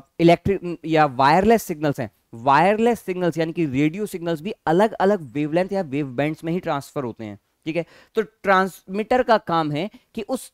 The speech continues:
चैनल के according जो भी आपका सिग्नल है उसको मॉडिफाई कर दे, so that चैनल आपका जो है वो एक ट्रांसमीटर से दूसरे रिसीवर के एंड तक एनर्जी को, उस सिग्नल को ट्रांसफर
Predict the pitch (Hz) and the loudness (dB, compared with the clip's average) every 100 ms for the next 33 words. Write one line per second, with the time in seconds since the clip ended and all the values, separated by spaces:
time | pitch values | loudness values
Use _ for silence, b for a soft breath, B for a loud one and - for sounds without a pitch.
0 | - 226 214 233 269 269 262 262 175 - | -4 0 2 4 2 2 -2 -4 -4 -2
1 | 180 180 165 131 151 175 - 147 156 143 | 0 0 -2 -4 -6 -2 -2 -2 -4 -6
2 | 143 131 139 151 175 135 _ 208 262 - | -6 -4 -2 -2 -4 -8 _ 2 2 0
3 | - 139 139 143 147 156 170 208 - 117 | -8 -2 0 0 -4 -2 -2 -2 -2 -4
4 | 107 151 113 _ _ 175 190 208 _ - | 0 0 -2 _ _ 0 2 0 _ 0
5 | 180 202 233 165 160 - 175 170 - 135 | 2 4 4 4 2 4 2 2 -4 -4
6 | 143 185 - b - - 202 226 _ - | 0 0 -2 b -10 -2 4 4 _ -2
7 | 151 147 151 143 139 190 208 135 139 160 | -2 -2 -4 -4 -4 0 -2 -2 -10 -4
8 | 156 117 120 185 208 220 180 127 123 143 | -4 -4 -6 -6 -2 -2 0 -2 -2 -10
9 | 120 113 101 113 190 226 b - 139 - | -8 -10 -10 -6 -6 -6 b -12 -10 -8
10 | 127 127 113 202 127 113 - 240 | -6 -4 -4 -4 -4 -4 2 2